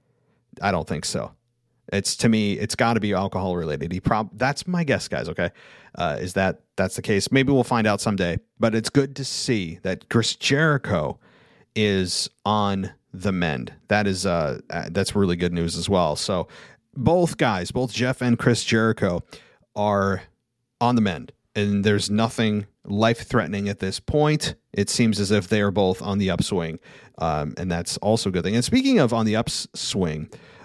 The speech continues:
uh, as we talk about health issues, there was recently <clears throat> a, uh, a, a picture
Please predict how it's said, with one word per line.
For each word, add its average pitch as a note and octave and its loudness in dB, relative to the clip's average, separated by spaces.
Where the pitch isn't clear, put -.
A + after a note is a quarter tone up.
uh, F#2 0
as F#2 -2
we G2 2
talk G2 0
about F2+ -2
health G#2 0
issues, D#2+ -2
there B2+ 4
was C#3 4
recently B2 2
<clears throat> - -12
a, G#2 2
uh, F#2+ -2
a, A2+ -4
a A2+ -2
picture - 0